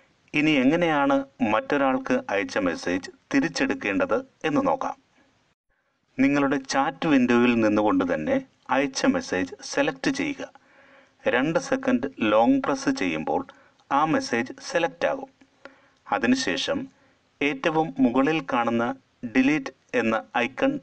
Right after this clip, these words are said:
തിരഞ്ഞെടുക്കുമ്പോൾ അതിൽ മൂന്ന് ഓപ്ഷൻ നമുക്ക് കാണുവാൻ കഴിയും. ഒന്ന്, delete for me, cancel,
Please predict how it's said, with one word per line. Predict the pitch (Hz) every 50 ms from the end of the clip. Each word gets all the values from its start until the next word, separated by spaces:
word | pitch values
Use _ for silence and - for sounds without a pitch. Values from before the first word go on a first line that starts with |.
| - -
തിരഞ്ഞെടുക്കുമ്പോൾ | 107 95 92 92 87 87 - 87 85 80 78 85 98 - - - - - _ _ _ _ -
അതിൽ | 123 123 135 131 131 131 135 - -
മൂന്ന് | 135 123 127 135 151 170 180 185 180 180 - - 123
ഓപ്ഷൻ | 110 101 - - - 113 107 131 135 - _ -
നമുക്ക് | 135 110 98 135 135 135 135
കാണുവാൻ | - 95 90 90 98 113 135
കഴിയും. | 135 - 147 80 73 - - _ _ _ _ _ _ _ _ - - _ _ -
ഒന്ന്, | 107 95 92 92 92 117 - - - _ _ _ _ _ _ _ _ _ - 131
delete | 113 123 143 147 160 165 165
for | - - - 120 110 98 90
me, | 82 80 87 110 135 - _ _ _ _ _ _ _ _ _ _ _ _ _ _ _ -
cancel, | - - 107 95 92 95 87 - - 117 139